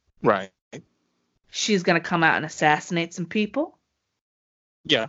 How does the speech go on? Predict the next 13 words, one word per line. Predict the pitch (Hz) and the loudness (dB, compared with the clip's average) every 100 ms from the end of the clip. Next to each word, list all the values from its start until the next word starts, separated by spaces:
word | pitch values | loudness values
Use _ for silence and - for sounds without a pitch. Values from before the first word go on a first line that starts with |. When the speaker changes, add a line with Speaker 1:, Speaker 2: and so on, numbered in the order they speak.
| - | -6
Speaker 2:
'Cause | 175 156 | -6 -2
she's | 160 | -2
pissed. | - - 180 - - - - _ _ _ _ _ _ 107 | 2 6 6 4 -4 -18 -20 _ _ _ _ _ _ -12
Speaker 1:
Mm-hmm. | 107 117 107 143 - _ - | -8 -4 -4 -4 -8 _ -6
Speaker 2:
And | 165 160 | 0 4
that | 165 208 180 - - - _ | 6 8 6 2 -10 -18 _
is | 160 156 | -6 -4
my | 156 151 160 175 | -4 0 2 4
girl | 196 214 226 | 6 6 6
from | 226 240 | 2 -2
Impact, | 269 311 269 185 175 190 - - _ _ _ _ - | -2 -2 2 2 2 -4 -18 -20 _ _ _ _ -10
Rosemary. | 139 147 147 180 208 214 147 110 80 - _ _ _ _ _ _ - | -4 0 2 0 0 0 0 -2 -8 -16 _ _ _ _ _ _ -2
Speaker 1:
Oh. | 139 156 160 156 151 151 147 147 139 139 135 127 123 117 110 107 104 101 | 4 4 4 0 -2 -2 -2 0 0 0 0 0 -2 -2 -4 -4 -6 -12